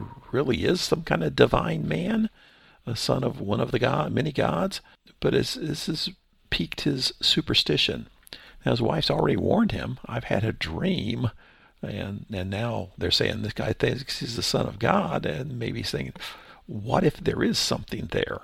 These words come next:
Now, he's not thinking about the one true God, the God of the Jews. He's thinking just this, this might be something supernatural going on here.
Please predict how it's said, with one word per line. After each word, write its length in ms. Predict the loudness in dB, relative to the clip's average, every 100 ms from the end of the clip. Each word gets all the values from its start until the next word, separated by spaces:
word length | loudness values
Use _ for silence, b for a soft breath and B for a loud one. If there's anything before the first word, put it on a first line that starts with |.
| -14 _ -10
Now, 80 | -4
he's 180 | 0 2
not 180 | 0 0
thinking 240 | -2 -2
about 320 | 0 0 0 -2
the 80 |
one 220 | 0 0 0
true 240 | -2 -2
God, 380 | 0 0 -2 -4
the 80 | -4
God 260 | -4 -2
of 120 | -4
the 80 | -6
Jews. 540 | -2 0 0 -2 -4 -4
He's 300 | -6 -6 -10 b b b b b -8
thinking 400 | -6 -6 -6 -6
just 260 | -6 -6
this, 300 | -6 -8 -12 -18 -20 -12
this 280 | -4 -2 -2
might 280 | -2 -4 -2
be 360 | -2 -2 -6 -14 _ -8
something 600 | -2 -2 -2 -4 -8 -10 -16 _ _ _ -6
supernatural 760 | -4 -4 -4 -6 -4 -6 -6
going 240 | -8 -6 -8
on 140 | -8
here. 320 | -8 -8 -8